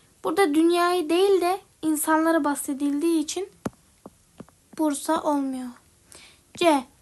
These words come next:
İnsanı mutlu eden doğa. Burada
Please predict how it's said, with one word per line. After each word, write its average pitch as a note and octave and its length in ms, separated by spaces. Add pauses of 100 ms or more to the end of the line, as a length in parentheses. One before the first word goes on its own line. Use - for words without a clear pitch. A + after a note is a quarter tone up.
(260)
İnsanı D#4+ 380
mutlu F#4 320
eden D#4+ 420
doğa. C4+ 260 (520)
Burada F4 360